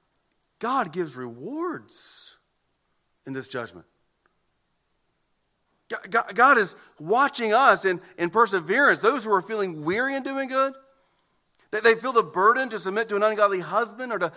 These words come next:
to love an unfaithful wife, to, to labor love and for disrespectful children, to,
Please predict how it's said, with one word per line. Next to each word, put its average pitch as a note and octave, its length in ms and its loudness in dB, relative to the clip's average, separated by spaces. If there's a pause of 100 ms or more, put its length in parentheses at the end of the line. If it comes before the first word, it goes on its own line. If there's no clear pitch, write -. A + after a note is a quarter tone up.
(100)
to F3+ 80 -4
love F#3+ 240 4
an F#3+ 60 -4
unfaithful F#3+ 560 -2
wife, G#3 540 -2 (1300)
to, A3 80 0
to G#3 140 0
labor A3+ 360 4
love G#3 420 4
and G3 180 -6 (140)
for G3 140 -6
disrespectful G#3 520 -6
children, A#3 460 -6
to, G3 180 2